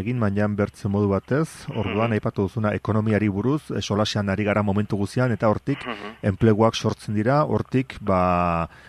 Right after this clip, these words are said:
Speaker 1: eh, soldatak ere ateratzen dira, eta hortik ere bizimodua atera daiteke, bertze jarduera batzuetan eta bertze printzipio batzuekin.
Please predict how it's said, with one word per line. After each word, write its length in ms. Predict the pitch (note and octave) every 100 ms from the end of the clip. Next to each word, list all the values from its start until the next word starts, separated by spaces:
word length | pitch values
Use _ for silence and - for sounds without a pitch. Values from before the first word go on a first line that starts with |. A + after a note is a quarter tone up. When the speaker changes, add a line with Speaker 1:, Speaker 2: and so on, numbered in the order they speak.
| -
Speaker 1:
eh, 120 | - G#2+
soldatak 440 | G#2+ A#2+ B2 A#2
ere 280 | A#2 B2+ B2+
ateratzen 540 | B2 G2 A2 G#2 - G#2
dira, 200 | A2+ A#2+
eta 200 | C3 A#2
hortik 380 | G2+ - A2 A2
ere 280 | B2+ C#3 A2+
bizimodua 640 | G2 - G#2+ G#2+ A2+ G2
atera 240 | F2+ A2+
daiteke, 400 | F#2+ - A2+ C#3+ B2
bertze 560 | G#2+ G#2 A2+ - B2+ B2+
jarduera 360 | G2+ F#2+ A2+ G#2
batzuetan 340 | - - B2
eta 200 | G#2+ A#2
bertze 360 | F#2+ G#2 - A#2+
printzipio 420 | G#2+ - - G#2
batzuekin. 380 | F#2 G2 E2+